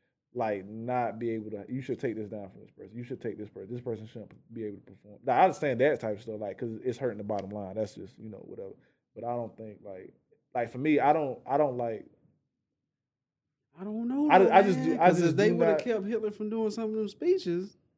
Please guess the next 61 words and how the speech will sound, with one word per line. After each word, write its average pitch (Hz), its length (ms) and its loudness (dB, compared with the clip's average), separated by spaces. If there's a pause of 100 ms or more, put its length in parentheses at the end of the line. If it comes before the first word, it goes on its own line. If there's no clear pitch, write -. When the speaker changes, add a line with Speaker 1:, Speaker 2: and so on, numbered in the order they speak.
(480)
Speaker 1:
I 240 100 2
think 226 180 4
if 190 80 4
people 233 160 2
more 196 220 8
educated, 185 520 8
they'd 196 60 6
have 202 140 6
been 196 140 2
fine. 277 400 -2 (300)
I 220 80 8
think 226 180 0
that 214 60 4
has 185 160 6
everything 175 400 0
Speaker 2:
So 151 60 4
Speaker 1:
to 160 40 6
Speaker 2:
you 180 120 4
Speaker 1:
do 180 60 8
Speaker 2:
think 151 120 2
the 143 60 0
education 147 720 0
needs 139 180 -4
to 135 60 -8
be 135 120 -2
with 127 140 -4
the 170 60 0
Speaker 1:
It's 175 100 4
not 175 180 8
Speaker 2:
people 196 100 6
Speaker 1:
just 175 100 2
Speaker 2:
and 185 40 6 (100)
not 156 80 -4
the 190 80 4
Speaker 1:
education. 170 100 6
Speaker 2:
speakers 127 360 0 (720)
Speaker 1:
I, 185 140 4
I 180 180 6
don't 190 200 4
Speaker 2:
to 190 60 0
Speaker 1:
think 135 100 0
Speaker 2:
help 135 140 0
Speaker 1:
it's 135 40 -2
Speaker 2:
balance 131 300 -2
it 127 100 -4
out. 120 260 -10 (160)
Speaker 1:
I 175 40 -10
don't 196 160 -2
think 165 160 -2
it's 139 100 -6
just 147 180 0
education. 131 600 0
I 127 80 -2
think, 127 280 -6
I 143 80 0
think 139 240 -2
each 143 180 -4
individual 131 460 2
should 117 220 -4
be 113 80 -6
charged. 123 480 -2